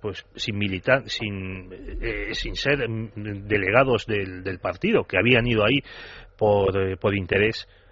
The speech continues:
es el hombre que hizo esto, es Helmut Schmidt, un nonagenario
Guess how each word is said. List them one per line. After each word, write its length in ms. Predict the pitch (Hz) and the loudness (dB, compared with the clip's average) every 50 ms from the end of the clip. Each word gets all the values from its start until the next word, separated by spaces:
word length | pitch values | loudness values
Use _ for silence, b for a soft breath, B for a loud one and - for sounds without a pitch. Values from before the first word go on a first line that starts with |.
| b b b _ _ - - | b b b _ _ -16 -6
es 200 | - 131 127 - - | -4 -4 -4 -2 -4
el 140 | 107 101 113 | -2 0 0
hombre 380 | 151 175 165 170 175 196 196 - _ _ | 0 2 0 0 -2 -2 -4 -8 _ _
que 100 | - - | -6 -4
hizo 220 | 123 135 - 185 180 | -4 -2 0 0 0
esto, 400 | 180 - - - 185 185 - - _ | 0 0 -2 -2 -2 -2 -2 -8 _
es 200 | 135 139 147 - - - | -4 -4 -4 -4 -8 -4
Helmut 400 | - 151 170 190 190 202 220 - - - | -2 -2 0 0 -2 -4 -6 -4 -6 -6
Schmidt, 320 | - - 135 175 233 - - - _ _ _ | -4 -4 -4 -4 -4 -4 -6 -14 _ _ _
un 220 | 147 185 208 180 - | 0 0 0 -2 -4
nonagenario 1160 | 135 131 135 131 123 117 117 120 123 120 110 - - - 98 110 160 226 202 123 101 - - | -2 0 2 4 4 4 2 2 2 0 0 0 0 2 2 4 2 2 0 0 -4 -10 -14